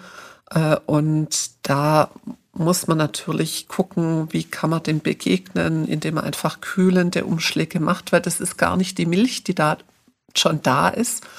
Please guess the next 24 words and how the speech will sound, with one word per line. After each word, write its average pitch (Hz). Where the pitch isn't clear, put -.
sondern 165
das -
ist -
Lymphflüssigkeit, 185
das 156
ist -
das -
verstärkte -
Blutvolumen, 190
was -
der 165
Frau 160
das 160
Gefühl 170
gibt, -
sie 160
hätte 160
pro 151
Brust -
einen 160
Liter 156
Milch, 165
äh, 156
verfügbar. 147